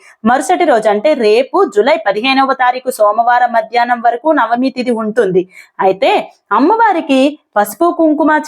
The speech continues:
చీర, జాకెట్టు, తాంబూలం ఎప్పుడు పెట్టాలి, ఉద్వాసన ఎప్పుడు ఇవ్వాలి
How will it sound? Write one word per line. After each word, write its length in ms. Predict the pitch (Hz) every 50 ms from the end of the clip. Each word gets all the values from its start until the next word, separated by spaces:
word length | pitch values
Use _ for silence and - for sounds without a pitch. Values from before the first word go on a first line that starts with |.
| -
చీర, 220 | 214 226 226 262 269
జాకెట్టు, 580 | 262 262 254 247 247 - 262 262 254 - 269
తాంబూలం 680 | - - 208 185 196 220 233 233 269 262 254 262 254 240 -
ఎప్పుడు 280 | 208 208 208 - 277 285
పెట్టాలి, 520 | - 262 240 247 - 240 233 226 226 247
ఉద్వాసన 540 | 247 208 185 175 180 233 254 262 262 294 269
ఎప్పుడు 380 | 233 202 208 208 - - 359 359
ఇవ్వాలి 580 | 320 277 262 233 220 247 240 233 220 240 240